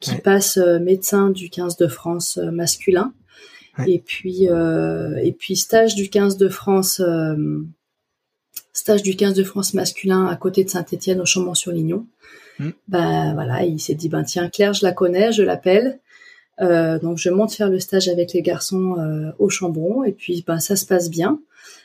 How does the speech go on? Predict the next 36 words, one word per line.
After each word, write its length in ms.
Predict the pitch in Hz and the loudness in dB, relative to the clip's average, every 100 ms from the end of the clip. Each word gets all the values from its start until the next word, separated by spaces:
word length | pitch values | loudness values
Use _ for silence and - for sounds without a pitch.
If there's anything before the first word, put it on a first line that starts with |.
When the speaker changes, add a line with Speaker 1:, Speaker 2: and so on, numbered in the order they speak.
| _ | _
Speaker 1:
Sauf 260 | - 185 - | -2 -2 2
que 120 | 196 | 2
moi 200 | 196 208 | 4 2
je 80 | 202 | 4
devais 220 | 175 196 | 4 4
partir 380 | 196 185 - 190 | 2 -4 -4 -2
à 60 | |
la 100 | 175 | -2
Coupe 180 | 175 185 | -4 -6
du 100 | 185 | -4
Monde 220 | 185 180 | -4 -4
avec 260 | 165 160 - | -4 -6 -6
les 80 | 165 | -6
Fidjiens 380 | 156 151 170 | -6 -6 -4
normalement. 480 | 220 180 165 160 226 - _ _ - - - _ | -4 -4 -4 -6 -6 -14 _ _ -18 -18 -18 _
Et 140 | 175 175 | 2 2
puis, 260 | - - 175 | -4 -10 0
Speaker 2:
Ouais. 80 | 185 | 2
Speaker 1:
euh, 440 | 165 160 160 160 170 - _ _ _ 185 | 2 -2 -4 -8 -12 -18 _ _ _ -4
l'année 300 | 180 196 208 | 0 2 4
deux 100 | 202 | 4
mille 220 | 196 196 | 4 2
onze, 380 | 202 214 202 190 | 4 2 2 2
euh, 320 | 180 170 170 - | 2 2 -2 -4
a 120 | 175 | -4
été 220 | 180 - | 0 2
une 100 | 190 | 4
année 180 | 185 196 | 6 4
un 60 | 196 | 4
peu 120 | 214 | -2
difficile 540 | 202 190 196 - 196 | -4 -4 -6 -4 -4
pour 180 | 190 185 | -4 -4
le 240 | 170 165 160 | -2 -2 -2
World 300 | 160 175 170 | 0 0 -2
Fiji 380 | - 180 185 175 | -8 -6 -2 -2
Reunion 400 | 170 170 190 | -2 -2 -2